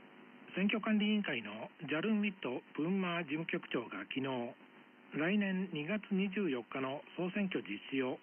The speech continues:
念押しすることを拒否したことから、総選挙の実施が遅れるのでは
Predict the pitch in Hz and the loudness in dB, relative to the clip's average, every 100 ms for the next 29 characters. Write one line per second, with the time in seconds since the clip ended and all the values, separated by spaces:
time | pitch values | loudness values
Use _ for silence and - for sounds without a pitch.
0 | - 135 160 196 185 190 175 185 180 175 | -6 -2 0 0 0 -2 -2 -4 -4 -2
1 | 180 175 - 175 170 156 - 139 139 131 | -2 -2 -2 -2 -2 -6 -6 -4 -4 -6
2 | - - - - - - - - - - | -8 -12 -16 -20 -20 -20 -20 -20 -18 -16
3 | - 185 208 220 214 127 110 117 - 147 | -2 0 4 4 4 -2 -4 -6 -4 0
4 | 143 160 - 127 - 202 208 208 180 123 | 0 -2 -8 -4 -2 0 2 2 0 0
5 | 143 - - | -2 -4 -10